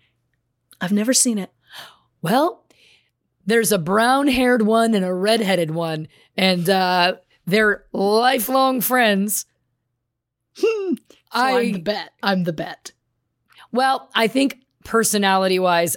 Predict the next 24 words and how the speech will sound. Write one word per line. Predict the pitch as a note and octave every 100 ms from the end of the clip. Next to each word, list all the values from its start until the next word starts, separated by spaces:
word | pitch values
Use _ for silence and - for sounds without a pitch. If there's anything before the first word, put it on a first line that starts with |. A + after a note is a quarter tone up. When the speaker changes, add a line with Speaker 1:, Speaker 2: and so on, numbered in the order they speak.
| -
Speaker 2:
I'm | F3 E3
the | E3
bet. | E3 E3+ E3+ - _ _ _ _ _ _ _ _ _
Speaker 1:
Interesting. | D#3+ F3+ G3+ - E3 - - - -
Speaker 2:
Yeah, | A3 F#3 D#3 -
you. | A#3 B3 A3 -
I | G#3+ A3
think | B3 F#3+
you | G3
need | E3+
to | D#3+
watch | C#3+ D#3 -
it | - - _ -
and | F3+
then | F3+
just | F3 F#3 -
be | F3+
prepared | - D3 F#3+ F#3 E3
to | E3+
be | E3
destroyed. | D3+ F3 - - - G3+ F#3 F#3+ F#3 F3 C#3+ C#3+ - _ _ _ _
Destroyed. | - A3+ - - D3+ F#3+ F#3+ F#3 F3 E3+ D3+ - _ _ _ _
Speaker 1:
Okay. | D#3+ - E3+ F#3 G#3+ -
Speaker 2:
Yeah. | D#3 D#3 D3+ D3+